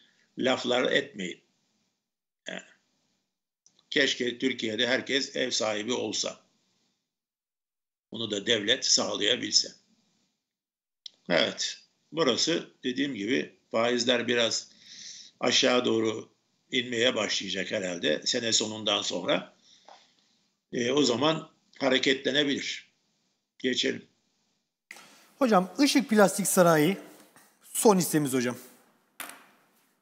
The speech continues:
Speaker 1: Yani bu haftalık bir grafik. Halka arz, yeni halkalı arzlardan.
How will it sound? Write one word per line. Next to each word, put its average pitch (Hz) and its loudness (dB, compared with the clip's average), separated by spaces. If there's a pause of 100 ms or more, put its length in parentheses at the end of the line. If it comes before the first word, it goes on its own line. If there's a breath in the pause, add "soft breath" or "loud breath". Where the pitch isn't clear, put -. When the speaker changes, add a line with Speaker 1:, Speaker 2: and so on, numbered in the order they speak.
(1600)
Speaker 1:
Yani 202 4
bu 208 6
haftalık 214 2
bir - 2
grafik. - -4 (300)
Halka 156 2
arz, 135 2
yeni 156 0
halkalı 143 2
arzlardan. 104 -6